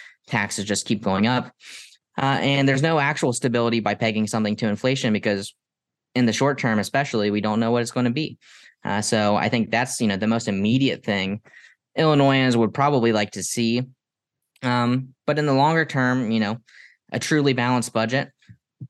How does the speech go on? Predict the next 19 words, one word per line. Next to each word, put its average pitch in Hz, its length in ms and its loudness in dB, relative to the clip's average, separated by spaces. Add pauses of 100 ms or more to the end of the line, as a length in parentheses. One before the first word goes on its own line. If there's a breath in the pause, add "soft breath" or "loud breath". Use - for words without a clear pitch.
(320)
Currently, 131 600 2
we 117 140 2
have 123 160 2
a 120 40 0
balanced 117 340 -2
budget 113 420 -2
requirement 117 600 2
in 110 140 4
Illinois, 107 420 2
but 113 140 -2
it 107 100 0
only 113 460 0
requires 110 880 0
balance 110 580 -2
on 110 80 0
a 101 60 -4
prospective 117 640 -4
basis, 98 440 -4
meaning, 101 440 0